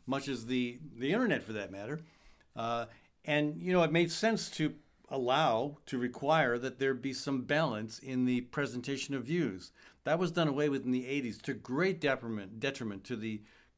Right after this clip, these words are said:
capacity to have intelligent discussion and to have, as you said, an exchange of your ideas. You d-, you don't have to have that anymore. You are entirely within a bubble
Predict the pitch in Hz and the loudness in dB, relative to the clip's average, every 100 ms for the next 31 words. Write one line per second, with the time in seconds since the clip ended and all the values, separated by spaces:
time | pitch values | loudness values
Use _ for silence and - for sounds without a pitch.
0 | _ - 123 151 139 127 123 110 120 117 | _ -12 -4 -2 -2 -2 -6 -2 -4 -2
1 | 107 131 123 117 110 113 - 123 127 127 | -4 -4 -4 -4 -8 -10 -6 -6 -4 -6
2 | 131 143 147 139 151 135 175 165 113 120 | -4 -2 -2 0 0 0 -2 0 -2 -4
3 | - - _ 156 165 165 185 185 180 180 | -14 -20 _ 0 0 2 0 2 0 0
4 | 185 214 147 - - _ - 156 139 - | 0 0 -4 -6 -16 _ -4 -2 -4 -2
5 | 180 185 185 165 151 175 175 123 113 107 | 4 6 6 4 4 4 4 2 2 0
6 | 104 110 160 139 143 143 139 - 120 - | -2 0 0 2 0 0 -2 -8 -12 -6
7 | 160 170 147 139 127 127 127 120 123 110 | 0 2 2 2 2 0 -2 -2 -6 -6
8 | 98 123 127 90 | -2 0 0 -4